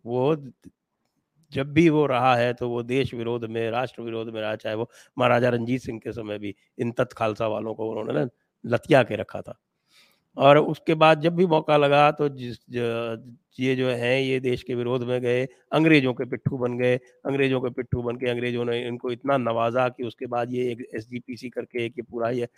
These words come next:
खालसा fringe बनता गया और आप उसी को लगातार appease करते जा रहे हैं। यहाँ तक कि दो हज़ार सोलह में आपने एसजीपीसी Act में संशोधन करके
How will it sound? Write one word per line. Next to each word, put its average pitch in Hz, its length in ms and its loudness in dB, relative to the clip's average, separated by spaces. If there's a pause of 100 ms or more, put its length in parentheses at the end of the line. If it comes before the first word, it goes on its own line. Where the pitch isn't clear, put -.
(220)
खालसा 123 320 -2
fringe 127 260 -4
बनता 123 300 -2
गया 127 180 0 (260)
और 151 120 4
आप 175 320 8
उसी 160 220 -2
को 147 120 0
लगातार 123 420 0
appease 120 340 -8
करते 120 340 -8
जा 120 160 -4
रहे 123 140 -6
हैं। 139 60 -2
यहाँ 117 200 0
तक 120 200 -6
कि 120 80 -2
दो 117 180 2
हज़ार 120 220 4
सोलह 113 280 0
में 120 140 2
आपने 123 380 2 (280)
एसजीपीसी 127 580 -2
Act 113 240 0
में 123 100 -4
संशोधन 117 500 -2
करके 120 340 4